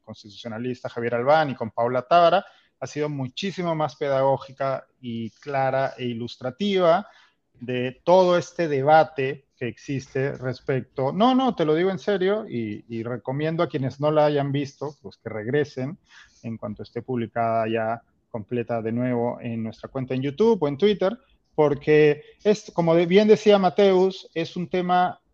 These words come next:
yo creo que es, es interesante la discusión jurídica que existe al respecto. Lastimosamente, al final todo s-, deviene en un asunto de votos, pero es una discusión interesante y que creo que vale la pena tener, porque,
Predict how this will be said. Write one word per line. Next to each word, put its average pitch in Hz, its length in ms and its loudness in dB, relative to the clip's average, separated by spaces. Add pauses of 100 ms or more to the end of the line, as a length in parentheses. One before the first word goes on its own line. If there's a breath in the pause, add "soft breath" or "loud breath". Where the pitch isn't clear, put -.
(140)
yo 135 160 -4
creo 151 200 -2
que 135 100 -6
es, - 200 -12
es 127 240 -10
interesante 151 800 -2
la 131 100 -2
discusión 127 400 -8
jurídica 123 500 -4
que 117 100 -12
existe 110 280 -14
al 120 60 -8
respecto. 143 480 -8 (340 soft breath)
Lastimosamente, 156 1120 -2
al 156 80 2
final 131 420 -6
todo 139 220 -4
s-, - 220 -12 (500)
deviene 135 680 -4
en 120 140 -6
un 123 120 -4
asunto 123 420 -8
de 123 80 -2
votos, 202 560 2 (340 soft breath)
pero 196 200 8
es 214 100 2
una 226 160 4
discusión 190 460 -2
interesante 190 540 -2
y - 20 -6
que 156 120 -6
creo 170 220 0
que 170 80 -4
vale 156 200 4
la 156 140 2
pena 156 240 -2
tener, 160 380 -2
porque, 120 460 -6